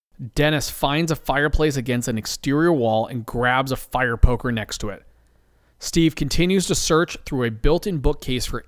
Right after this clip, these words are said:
anything that could give them a clue to escape the room. Dennis takes the poker and pokes the dead man on the floor,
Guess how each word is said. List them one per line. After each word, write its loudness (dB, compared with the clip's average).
anything 0
that -8
could -10
give -2
them -6
a -6
clue 0
to 0
escape -4
the 0
room. -6
Dennis 2
takes -4
the 0
poker 4
and -4
pokes 4
the 2
dead 2
man 0
on 2
the 0
floor, -2